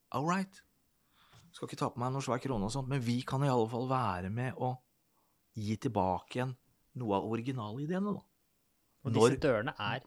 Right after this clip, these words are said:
Speaker 2: tidløse, ikke sant?
Speaker 1: De er helt tidløse, og så finnes det leiligheter hvor de passer inn i. Og så kan vi være med å gjøre det. Og jeg har jo dørvenner, som jeg kaller dem. Altså, jeg prater ikke mer om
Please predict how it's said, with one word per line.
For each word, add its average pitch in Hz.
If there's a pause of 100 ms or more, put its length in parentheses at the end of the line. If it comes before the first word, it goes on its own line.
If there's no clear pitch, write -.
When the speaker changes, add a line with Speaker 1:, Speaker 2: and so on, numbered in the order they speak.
(160)
Speaker 2:
tidløse, 110
ikke 127
sant? 131
Speaker 1:
De 160
er 180
helt 160
tidløse, 120
og -
så -
finnes 107
det 135
leiligheter 117
hvor 143
de 165
passer 156
inn 170
i. - (1300)
Og -
så 147
kan 165
vi 151
være 123
med 120
å 127
gjøre 92
det. 71 (880)
Og -
jeg 135
har 95
jo 131
dørvenner, 123
som 190
jeg 185
kaller 208
dem. 233 (640)
Altså, 104
jeg 76 (160)
prater 80
ikke 67
mer 60
om 65